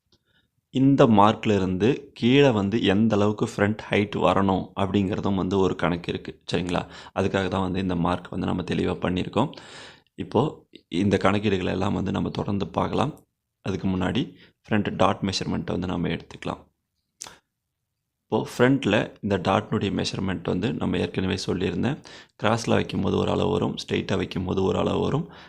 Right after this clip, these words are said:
ரெண்டுமே வந்து தப்பான அளவு தான் அப்படின்னு நான் சொல்லியிருந்தேன். இப்போ இந்த ஃபுல் லென்த்தை வந்து எடுத்துக்கோங்க. இப்போ இந்த ஃபுல் லென்த் பார்த்தீங்கன்னா, நமக்கு கிட்டத்தட்ட ஆறு, ஆறு இன்ச்சுக்கு மேல இருக்கு. ஆனா, ஆறு இன்ச்சுக்கு மேல ஒரு பாயிண்ட் கால் இன்ச்சு தான் வரு-,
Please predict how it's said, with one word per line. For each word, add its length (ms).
ரெண்டுமே 400
வந்து 240
தப்பான 400
அளவு 260
தான் 300
அப்படின்னு 220
நான் 240
சொல்லியிருந்தேன். 500
இப்போ 280
இந்த 280
ஃபுல் 220
லென்த்தை 300
வந்து 260
எடுத்துக்கோங்க. 580
இப்போ 180
இந்த 140
ஃபுல் 300
லென்த் 260
பார்த்தீங்கன்னா, 560
நமக்கு 640
கிட்டத்தட்ட 560
ஆறு, 320
ஆறு 340
இன்ச்சுக்கு 560
மேல 260
இருக்கு. 400
ஆனா, 180
ஆறு 340
இன்ச்சுக்கு 300
மேல 340
ஒரு 180
பாயிண்ட் 500
கால் 300
இன்ச்சு 140
தான் 160
வரு-, 380